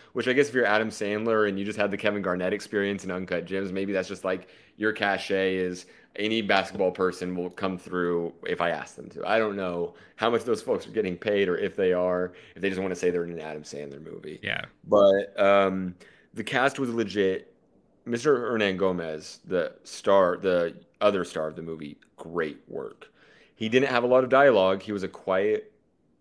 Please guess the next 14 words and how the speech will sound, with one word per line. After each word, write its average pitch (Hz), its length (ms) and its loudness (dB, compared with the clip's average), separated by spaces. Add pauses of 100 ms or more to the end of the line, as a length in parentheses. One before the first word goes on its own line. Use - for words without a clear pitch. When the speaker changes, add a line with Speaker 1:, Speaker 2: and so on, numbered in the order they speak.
(120)
Speaker 1:
soft-spoken 98 800 -4
character. 92 640 -4
That 82 220 -2
was - 120 -10
probably 87 480 -4
a 87 60 -8
smart - 400 -12
choice, 104 500 -10 (220)
having 95 240 0
Speaker 2:
Yeah. - 40 -6
Speaker 1:
seen 98 180 -2
a 90 40 0
lot 87 160 2
of 95 60 -2